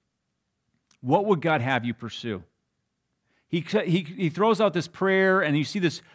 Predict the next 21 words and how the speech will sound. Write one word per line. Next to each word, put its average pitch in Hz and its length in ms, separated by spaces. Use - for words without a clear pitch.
this 147 140
call 185 440
for, 143 340
he, 190 100
he 190 220
wants 240 340
us 190 100
to 175 80
be 175 120
one 185 440
like 160 180
he 254 240
is 151 120
one. 98 380
How 196 160
does 226 100
he 226 100
want 180 160
us 160 140
to 151 80
respond? 117 500